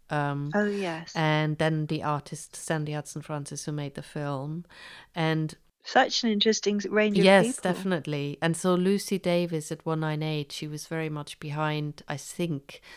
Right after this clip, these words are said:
Speaker 1: this first digitization, and I think they now have
Speaker 2: Mm.
Speaker 1: money to digitize more. And it was, e-, I thought it was really interesting what she said, um, about that she thought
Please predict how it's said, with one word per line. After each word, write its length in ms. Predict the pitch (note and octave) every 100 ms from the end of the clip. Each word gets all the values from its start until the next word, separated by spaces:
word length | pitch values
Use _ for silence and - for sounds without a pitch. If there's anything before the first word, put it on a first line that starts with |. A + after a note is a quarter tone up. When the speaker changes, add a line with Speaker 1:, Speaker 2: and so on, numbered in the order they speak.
| - - _
Speaker 1:
this 320 | F3 D#3 - - -
first 400 | D#3+ D#3 D3+ -
digitization, 1300 | D#3 D3+ C#3+ D3+ C#3+ C#3 D3 D3 - C3+ B2 C3+ -
and 240 | C#3+ C#3+ -
I 80 | C#3
think 340 | - E3 D#3+
they 120 | E3
now 240 | D#3 D3+ A3+
have 180 | A3 G#3+
Speaker 2:
Mm. 60 |
Speaker 1:
money 300 | D#3 D3 C#3+
to 260 | C#3 D3 C#3 -
digitize 840 | - D3 - - - C#3+ C3+ - - _ - - _ -
more. 580 | D#3+ D#3 C#3 A#2+ C#3+ - - - -
And 160 | E3+ F3
it 40 |
was, 240 | F#3 F#3
e-, 180 | A3+ A#3
I 120 | F#3 F3+
thought 240 | - A3
it 100 | G3+
was 220 | G3 -
really 240 | G3 F#3+ F#3
interesting 640 | E3 E3+ - - F3 E3+
what 240 | F3 E3 -
she 220 | - E3+
said, 720 | E3+ - E3 D#3+ D#3+ D#3 - - D#3
um, 560 | D#3 D#3 D3+ D3 D3+ - _ E3+
about 720 | D#3+ D3+ D3 D3 D3+ - - - - - - _ -
that 180 | E3 D#3+
she 300 | - F3+ E3+
thought 520 | - - E3+ D#3+